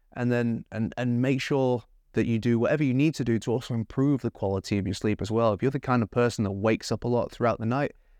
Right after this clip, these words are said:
it might be worth going and seeing your doctor and seeing why that might be the case and fixing that. Not just for your own strength building and muscle building journey, but also for your own health. <laughs> You know, that's, you're gonna feel so much better if you're getting a good night's sleep.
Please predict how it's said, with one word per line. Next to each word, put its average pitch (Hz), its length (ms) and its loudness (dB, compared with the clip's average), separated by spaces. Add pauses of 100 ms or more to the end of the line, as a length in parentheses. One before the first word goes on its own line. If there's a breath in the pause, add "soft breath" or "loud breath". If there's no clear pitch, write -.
(140)
it - 40 -4
might 180 140 2
be 170 80 2
worth 165 500 2 (280)
going 139 220 6
and 147 100 0
seeing 156 180 2
your 131 140 2
doctor 143 400 -2
and 113 100 0
seeing 127 320 0
why 110 240 0
that 107 220 -2
might 104 240 -2
be 113 160 2
the 113 80 -2
case - 500 -4
and 117 140 -2
fixing - 320 0
that. 92 180 -6 (320)
Not 190 160 0
just 160 320 2
for 110 320 4
your 110 380 2
own 117 160 2
strength - 420 -2
building 123 320 0
and 110 180 0
muscle 131 300 -2
building 110 500 0
journey, 104 400 0 (300)
but - 80 -2
also 165 320 2
for 131 120 -2
your 131 120 4
own 139 160 4
health. 135 420 0
<laughs> 143 120 -8 (580)
You 113 80 -4
know, 117 120 0
that's, - 420 -2 (240)
you're 127 240 0
gonna 143 180 2
feel 127 220 2
so 185 320 4
much 156 240 -2
better 143 260 2
if 107 80 -2
you're 117 80 0
getting 117 200 -2
a 107 40 -4
good 107 140 -2
night's 107 220 -4
sleep. 107 260 -2